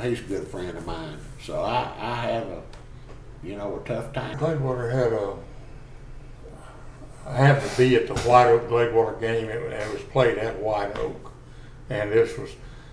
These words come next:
Speaker 2: it was a guy named, I believe it's Stoney Williams,
Speaker 1: You sure, you sure it wasn't Stoney Clark?
Speaker 2: Yeah,
Speaker 1: Big
Speaker 2: that's
Speaker 1: old
Speaker 2: who it
Speaker 1: guy
Speaker 2: was.
Speaker 1: played at Texas and
Speaker 2: Yeah, he was,
Speaker 1: stopped
Speaker 2: he was,
Speaker 1: Oak-,
Speaker 2: he was a sophomore.
Speaker 1: yeah, stopped Oklahoma
Speaker 2: And
Speaker 1: on
Speaker 2: I
Speaker 1: the goal
Speaker 2: watched,
Speaker 1: line.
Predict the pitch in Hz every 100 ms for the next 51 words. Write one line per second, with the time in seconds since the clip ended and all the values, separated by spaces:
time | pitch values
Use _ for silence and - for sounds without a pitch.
0 | - - 120 107 98 - 123 135 127 104
1 | 98 - 104 127 147 135 98 - - -
2 | 135 156 151 151 139 - - - - -
3 | - - 104 120 120 104 92 90 95 -
4 | - - - - - - - - - 113
5 | 117 156 156 - - 117 - 156 143 -
6 | 143 131 120 - 151 139 135 151 156 160
7 | - - - - 143 123 - 151 135 156
8 | 143 151 151 147 143 156 151 139 - 156
9 | 170 175 170 135 131 175 190 147 127 170
10 | 165 - 160 156 185 170 170 143 190 165
11 | 139 120 - 185 240 - 123 117 113 127
12 | 139 - - 156 151 170 165 165 135 147
13 | 165 165 156 139 127 131 131 151 160 180
14 | 180 175